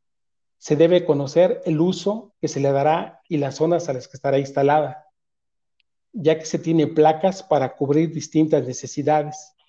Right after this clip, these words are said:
como puede ser acústicas, estéticas, resistentes a la humedad,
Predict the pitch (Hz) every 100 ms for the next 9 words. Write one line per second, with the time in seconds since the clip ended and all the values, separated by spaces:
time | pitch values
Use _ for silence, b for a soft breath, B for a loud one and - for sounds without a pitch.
0 | _ - 135 139 160 165 165 151 131 -
1 | 180 - 180 202 202 - - _ _ _
2 | _ _ _ 147 - 165 165 190 - 202
3 | - - _ 165 151 143 - 165 160 160
4 | 135 120 123 131 165 202